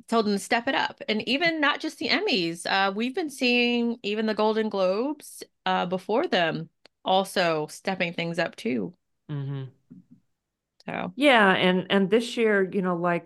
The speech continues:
Speaker 2: with Beef, you
Speaker 1: Mm-hmm.
Speaker 2: know, so that's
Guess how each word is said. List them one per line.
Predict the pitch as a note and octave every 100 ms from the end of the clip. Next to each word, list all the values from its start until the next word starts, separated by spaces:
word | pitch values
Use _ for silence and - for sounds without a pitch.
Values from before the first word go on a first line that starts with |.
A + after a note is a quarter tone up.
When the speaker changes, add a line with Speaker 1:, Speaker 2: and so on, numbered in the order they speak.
| -
Speaker 2:
with | D#3+ D#3+ D3 D3 - - -
Beef, | F#3+ F3 F#3 F3+ - - _ _ _ _ _ -
you | G3
Speaker 1:
Mm-hmm. | F3
Speaker 2:
know, | D#3+ D3+ D3 C#3+ -
so | - F3 D3+
that's | D3+ D3+ D3+ - - -